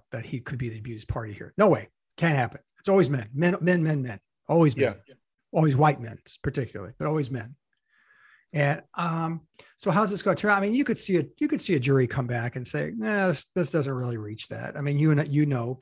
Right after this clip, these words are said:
Speaker 2: I think that's the most likely outcome. I've thought from the very beginning was just that, uh, the jury's gonna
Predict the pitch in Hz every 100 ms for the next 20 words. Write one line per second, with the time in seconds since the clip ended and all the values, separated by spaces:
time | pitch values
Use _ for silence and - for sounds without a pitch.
0 | - - - 330 175 151 165 147 - 143
1 | 127 123 117 139 170 - 123 117 131 131
2 | 127 - 123 123 131 123 120 120 120 117
3 | 147 156 127 120 120 - 110 - 120 -
4 | - 120 120 151 135 143 139 139 131 123